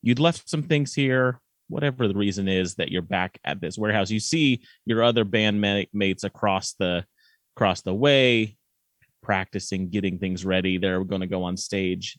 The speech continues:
later tonight. Uh, you all have basically an advisor to the school that you're part of.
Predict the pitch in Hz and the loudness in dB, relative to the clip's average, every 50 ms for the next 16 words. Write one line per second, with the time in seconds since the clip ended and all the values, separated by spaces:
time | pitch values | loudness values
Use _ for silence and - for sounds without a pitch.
0 | _ _ - 95 92 90 87 87 85 87 - - 107 117 123 120 117 107 - - | _ _ -10 -6 -6 -4 -4 -4 -6 -6 -6 -2 0 2 2 2 0 -2 -6 -12
1 | - _ _ _ _ _ _ _ _ _ _ - 98 95 92 92 92 87 87 90 | -18 _ _ _ _ _ _ _ _ _ _ 0 2 4 4 4 4 4 2 0
2 | 101 101 - - - - _ _ _ - - 113 131 156 165 170 170 170 170 170 | 0 -4 -6 -12 -20 -20 _ _ _ -6 -2 0 2 4 4 4 4 4 2 2
3 | 170 165 165 180 - _ - 147 165 180 202 214 170 - 170 165 160 160 160 160 | 2 2 0 -2 -2 _ 2 4 4 4 4 2 0 0 0 0 2 2 2 0
4 | 156 147 147 160 165 151 - - - - _ _ _ _ _ _ - - _ _ | 0 -2 -4 -6 -6 -8 -8 -12 -18 -20 _ _ _ _ _ _ -20 -20 _ _
5 | _ _ _ 156 156 160 - - 165 147 127 104 98 87 90 87 - 92 87 92 | _ _ _ 2 2 2 2 0 2 2 2 2 2 0 -2 -4 -2 0 0 0
6 | 104 110 - 156 165 190 185 _ _ _ _ _ _ _ _ _ _ _ _ _ | 0 -2 -2 -4 -4 -4 -6 _ _ _ _ _ _ _ _ _ _ _ _ _
7 | - - - 123 117 113 113 110 104 104 - - - - 139 131 127 117 98 104 | -10 -2 2 4 4 6 6 4 2 0 0 -4 -2 0 2 2 2 2 0 -2
8 | 95 - 92 90 - - 82 85 85 - - - | -2 -2 -2 -2 -2 -2 -2 -2 -4 -6 -8 -12